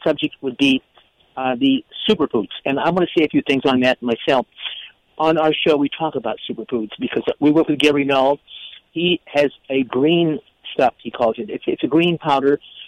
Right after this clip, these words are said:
The green powders mostly have, uh, vegetables. They have, um, wheat, wheatgrass,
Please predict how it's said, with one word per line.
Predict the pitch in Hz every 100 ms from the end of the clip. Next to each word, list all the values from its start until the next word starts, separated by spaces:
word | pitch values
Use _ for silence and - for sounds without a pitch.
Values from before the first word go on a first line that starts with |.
| -
The | 143
green | 135 180 196
powders | - 151 147 143 - _
mostly | 139 165 185 165
have, | 147 147 139 139 _ - _ _ 139
uh, |
vegetables. | 127 151 - 143 151 156 - -
They | 127
have, | 127 123 120 -
um, | - 120 117 - - _ _ _ _ _ - _ _ - -
wheat, | 170
wheatgrass, | 165 170 160 147 151